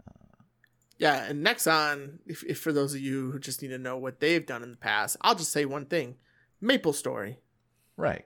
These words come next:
Speaker 1: That's all you need to know, really.
Speaker 2: Well, a thing called MapleStory.
Speaker 1: And apparently something called Dungeon and Fighter, which has a twenty billion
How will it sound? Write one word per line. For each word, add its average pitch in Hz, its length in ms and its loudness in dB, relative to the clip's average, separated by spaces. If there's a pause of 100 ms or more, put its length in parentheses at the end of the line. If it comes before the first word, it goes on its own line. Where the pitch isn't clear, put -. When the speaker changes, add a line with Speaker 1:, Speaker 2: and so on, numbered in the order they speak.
Speaker 1:
That's - 100 -4
all 247 120 6
you 247 80 -2
need 233 140 0
to 240 60 -2
know, 233 140 4
really. 139 260 0
Speaker 2:
Well, 101 200 10
a 95 40 8
thing 98 220 0
called 92 240 -4
MapleStory. - 320 -8
Speaker 1:
And 226 80 6
apparently 262 300 8
something 240 160 0
called 185 180 6
Dungeon 220 300 6
and 165 100 2
Fighter, 156 420 4
which 139 380 0 (320)
has 156 540 4 (180)
a 156 100 6
twenty 180 540 -2
billion 156 1000 2